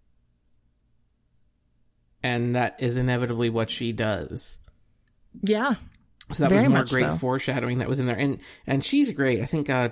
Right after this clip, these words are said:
Speaker 1: Thomasine McKenzie is the name of the actress. Uh, she's terrific in this movie as well.
Speaker 2: Yeah, she was very stoic.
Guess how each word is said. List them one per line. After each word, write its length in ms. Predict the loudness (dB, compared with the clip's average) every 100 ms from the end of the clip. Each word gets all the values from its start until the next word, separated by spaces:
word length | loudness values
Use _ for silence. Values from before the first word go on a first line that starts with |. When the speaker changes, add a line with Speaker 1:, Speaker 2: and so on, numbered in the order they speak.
| -4
Speaker 1:
Thomasine 720 | -4 -2 -2 -2 0 0 0
McKenzie 540 | -2 -2 -2 -2 -2 -2
is 120 | -2
the 100 | -2
name 180 | -2 0
of 60 |
the 100 | 0
actress. 640 | -2 -2 -4 -4 -2 -4 -6 -14 -20 -20 _
Uh, 120 | -2 0
she's 220 | 0 0
terrific 480 | 2 2 2 -2 -2
in 120 | -2
this 180 | -2 -2
movie 300 | 0 0 0
as 120 | -2
well. 360 | -2 -4 -6 -14 _ _ _ _ _ _ _ _ _ _ _ _ _ _ _ _
Speaker 2:
Yeah, 200 | 0 2
she 180 | 4 4
was 160 | 4 4
very 320 | 4 4 4
stoic. 680 | 4 4 4 4 0 -4